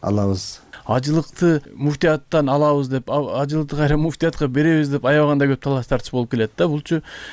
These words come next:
Speaker 2: муфтияттын өкүлү катары айтсаңыздар да, Розали мырза. Талаш тартыш жараткан маселеден кутулуу ниетиңер жокпу? Мисалы үчүн, башка бирөөнө берели же болбосо башка бир нерсе уюштуралы дагы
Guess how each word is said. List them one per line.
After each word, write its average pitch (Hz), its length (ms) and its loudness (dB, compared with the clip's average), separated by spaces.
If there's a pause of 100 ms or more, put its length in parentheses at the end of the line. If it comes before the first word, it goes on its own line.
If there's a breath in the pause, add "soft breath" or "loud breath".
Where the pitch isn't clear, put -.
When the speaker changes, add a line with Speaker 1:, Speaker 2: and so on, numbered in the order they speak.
(100)
Speaker 2:
муфтияттын 147 420 0
өкүлү 151 180 2
катары 135 280 4
айтсаңыздар 117 480 0
да, 156 180 2
Розали 131 300 2
мырза. 107 260 -2 (300 loud breath)
Талаш 180 240 4
тартыш - 260 -2
жараткан 175 380 0
маселеден 151 640 0 (260 loud breath)
кутулуу 185 380 2
ниетиңер 170 440 2
жокпу? 147 280 0
Мисалы 123 260 0
үчүн, 117 220 -2 (180)
башка 151 260 0
бирөөнө 180 280 2
берели 170 320 2
же 147 100 0
болбосо 147 140 -2
башка 156 260 -2
бир 165 120 -6
нерсе 170 200 -2
уюштуралы 170 460 0
дагы 170 260 2